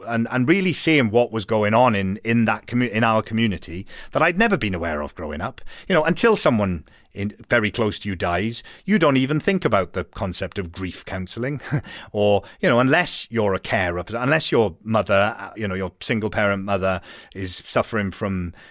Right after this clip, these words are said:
depression and has a physical disability of some kind and you're looking after at the age twelve, you don't think of what it is to be a carer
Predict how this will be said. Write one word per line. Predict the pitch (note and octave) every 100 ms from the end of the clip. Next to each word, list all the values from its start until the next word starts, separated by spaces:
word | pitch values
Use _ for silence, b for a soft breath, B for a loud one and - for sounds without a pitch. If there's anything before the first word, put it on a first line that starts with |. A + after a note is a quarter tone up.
| B
depression | A2+ - A2 - G#2+ G2 G#2+
and | F#2 G2+ F#2+
has | A2+ G2
a | G2
physical | A2+ F#2+ F#2 G2
disability | F#2 - F#2 G2 - F#2+
of |
some | - F#2
kind | F#2 F#2+ F#2+ G#2+ -
and | G2+ F#2
you're | G2 G2 G2 - B B B _ _ A#2+
looking | A#2 - A2+
after | G#2 - G#2+
at | G#2
the | G2+
age | G2+ F2 -
twelve, | - F2+ F#2+ A#2 -
you | C#3+
don't | F3 B2
think | F#3+ G3+ G3+
of | E3+ G2+ - _
what | A2+ G2
it | G2+
is | G2
to | -
be | F#2 F2+
a |
carer | - - D#2+ D#2+ D#2+ F#2+